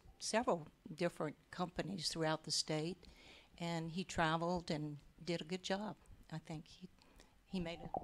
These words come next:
he made a significant, um, information, you know, to the kids and to the people that needed him.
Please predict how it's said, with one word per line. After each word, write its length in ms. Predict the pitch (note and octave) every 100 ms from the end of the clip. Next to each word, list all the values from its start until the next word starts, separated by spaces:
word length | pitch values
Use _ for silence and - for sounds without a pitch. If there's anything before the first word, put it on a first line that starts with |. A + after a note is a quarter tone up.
| - - -
he 80 | G3+
made 200 | F#3+ E3+
a 40 |
significant, 720 | - D#3+ E3 D#3 E3 - D#3+ - - - - - - - -
um, 300 | D#3 D3+ - - - - - _ - - - - - - - - _ _ - _ _ _ -
information, 720 | E3 - F3 D#3 D#3 - D#3
you 60 | E3
know, 140 | D3+ D3 -
to 100 | D3+
the 100 | D3+
kids 500 | - D#3+ D#3 - -
and 140 | D3+ - - - - - -
to 160 | -
the 60 | G3+
people 280 | - C4 F#3+
that 220 | E3 -
needed 340 | E3+ E3 D#3+ D#3
him. 160 | D#3+